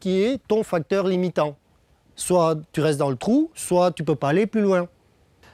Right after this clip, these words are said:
Donc, on a mis une petite formule très simple. La fertilité du sol, c'est la somme de nourriture pour de plus en plus d'êtres vivants dans un habitat en bon état. Et là-dedans, vous allez stocker de l'eau, de l'air et produire des éléments minéraux.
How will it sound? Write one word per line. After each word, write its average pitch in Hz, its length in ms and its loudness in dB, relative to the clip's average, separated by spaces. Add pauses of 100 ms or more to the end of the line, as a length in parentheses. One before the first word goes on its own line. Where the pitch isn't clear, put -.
(120)
Donc, 180 240 4
on 151 60 -2
a 156 120 4
mis 190 160 4
une 196 100 4
petite 175 200 -2
formule 175 540 2
très - 160 0
simple. 214 500 2
La 160 140 4
fertilité 175 600 0
du 147 120 0
sol, 240 400 2
c'est - 180 -2
la 165 120 2
somme 208 360 2
de 185 120 2
nourriture 190 720 2
pour 156 180 0
de 160 60 2
plus 185 260 0
en 185 100 2
plus 170 200 -2
d'êtres 156 320 0
vivants 147 380 0
dans 180 220 0
un 170 100 0
habitat 170 400 0
en 165 80 0
bon 143 180 -2
état. 180 400 0 (340)
Et 175 80 2
là-dedans, 170 460 2
vous 214 120 0
allez 180 140 2
stocker 170 360 0
de 160 100 0
l'eau, 165 220 2
de 143 80 -2
l'air 185 300 0
et 254 60 -2
produire 180 380 -2
des 202 220 -2
éléments 175 300 0
minéraux. 175 440 0